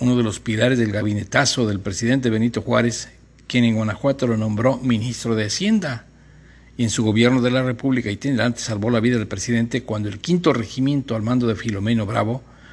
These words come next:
lo iba a fusilar. Anteponiéndose al pelotón, soltó su famosa frase: "Los valientes no asesinan". Juárez salió vivo después de su intervención.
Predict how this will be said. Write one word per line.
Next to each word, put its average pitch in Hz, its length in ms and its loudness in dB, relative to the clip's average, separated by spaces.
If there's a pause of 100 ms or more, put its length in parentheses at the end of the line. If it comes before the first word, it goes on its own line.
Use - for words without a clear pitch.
(180)
lo 113 200 4
iba 135 180 6
a 104 40 -6
fusilar. 127 480 -4 (1080)
Anteponiéndose 127 680 0
al 110 80 -2
pelotón, 123 460 -4
soltó 117 380 -4
su 117 120 -4
famosa 110 580 -4 (300)
frase: 120 540 0 (480)
"Los 117 220 2
valientes 127 680 0
no 110 160 -2
asesinan". 113 560 -4 (960)
Juárez 135 480 0
salió 120 500 0
vivo 120 300 2
después 110 380 -2
de 107 100 -4
su 113 220 -6
intervención. 123 880 -4